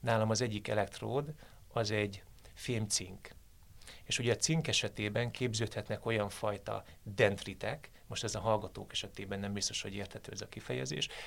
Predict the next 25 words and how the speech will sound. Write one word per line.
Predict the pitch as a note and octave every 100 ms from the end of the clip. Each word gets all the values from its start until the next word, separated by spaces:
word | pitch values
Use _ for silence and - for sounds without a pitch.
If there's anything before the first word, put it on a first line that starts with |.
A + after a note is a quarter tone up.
| - -
A |
dendritek, | A2+ D#3+ E3+ B2 C3 A#2+
azokat | A#2+ A2 - -
leginkább | B2 A2 G#2+ G#2+ G2+
a | - -
mikroszerkezetben | B2 - A2 - G2+ - G2+ F#2+ F#2+ F#2
lehet | F#2 F2+
észrevenni, | F#2+ - G2+ G2 G#2+ A#2+
tehát | - A2
olyan | A#2+ B2+
jellegű | A2 G#2+ G2+ G2
kicsapódások, | - - G#2+ - G#2 F#2+ F#2+ - G#2
fogalmazunk | - G#2 G2 F#2+ F#2 F#2+ G2 -
így, | D3 E3+ - - - - -
ami | A#2+ B2
nyilván | B2+ B2+ G#2+ G2+
pedig | A2+ A2+ G#2+ - - -
rontják | A#2+ G#2+ G2+ G2 -
ennek | G2+ G2+
az | G2+
ionvándorlásnak | G2 F#2+ F#2 F#2 F2+ F#2+ F#2+ - G2+ G2
a | G2
mennyiségét. | F#2+ G2 - G#2+ G#2 -
Tehát | G2+ - C#3+
általában, | C#3+ A#2+ G#2 G2 G2+ B2